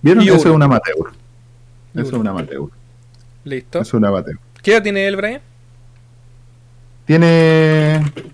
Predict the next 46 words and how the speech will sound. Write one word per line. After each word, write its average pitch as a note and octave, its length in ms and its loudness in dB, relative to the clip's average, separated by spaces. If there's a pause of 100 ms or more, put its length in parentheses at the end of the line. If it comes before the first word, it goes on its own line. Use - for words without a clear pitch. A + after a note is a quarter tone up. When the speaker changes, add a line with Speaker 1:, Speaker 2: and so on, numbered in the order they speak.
(600)
Speaker 1:
tiene C#3 240 -4
la C3+ 100 -2
edad C3 280 0
de, B2 760 -2
mm, A2 560 -6 (1500)
de A#2 260 0
X B2+ 260 -6
X C3 260 -4
años. E3 440 -4 (600)
Un G#2+ 100 -8
poquito A2 280 -2
de G#2 80 0
sorpresa, A2 460 -10
después G#2 240 -6
vamos A2 280 -2
a - 40 -20
saber. A2+ 280 -2 (440)
Cuando A#2+ 240 2
la A#2 80 2
gente D#3+ 260 0
lo D#3 140 6
vea E3 160 6
no D#3+ 100 2
va D3 60 4
a D3 40 2
saber D3 280 0
qué D3 80 -2
edad C3+ 140 0
tiene. C3+ 320 -2 (240)
Puede C3 160 0
tener B2+ 260 0
en-, C3+ 180 -2
y B2 180 0
ahí C#3+ 200 2
uno D#3+ 180 0
puede D3 180 2
también C#3 300 -2
tener C#3 160 -2
un C#3 80 -4
poquito C3 260 -4
de C3 80 2
diversidad, C3 540 -2
cuatro C#3 320 -2
a - 20 -6
sesenta B2+ 440 -6
años. C#3+ 220 -4